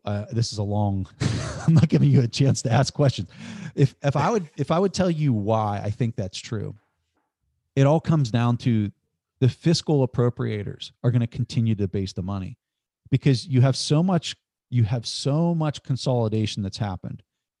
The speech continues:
and you have s-, you've created an incentive structure for people to borrow at such extreme levels that they're in debt up to their eyeballs.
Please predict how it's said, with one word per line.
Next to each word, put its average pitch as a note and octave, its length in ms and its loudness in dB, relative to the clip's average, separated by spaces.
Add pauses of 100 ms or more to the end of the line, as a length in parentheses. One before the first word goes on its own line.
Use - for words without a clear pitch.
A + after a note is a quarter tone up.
(120)
and B2+ 120 0
you C3 100 2
have B2 200 -2
s-, - 160 -12 (720)
you've B2+ 260 0
created C3+ 540 -2
an C3+ 140 2
incentive A#2 520 0
structure G2 640 -6
for A#2+ 120 -2
people A#2+ 320 -4
to G2+ 80 -4
borrow G#2+ 680 -4
at - 120 -8
such A#2+ 240 -6
extreme A2+ 580 -4
levels G#2 560 -6 (800)
that B2 160 2
they're C#3 140 2
in C3+ 100 2
debt A#2 180 0
up G#2+ 140 -6
to - 80 -4
their G#2 160 -2
eyeballs. A#2 640 -6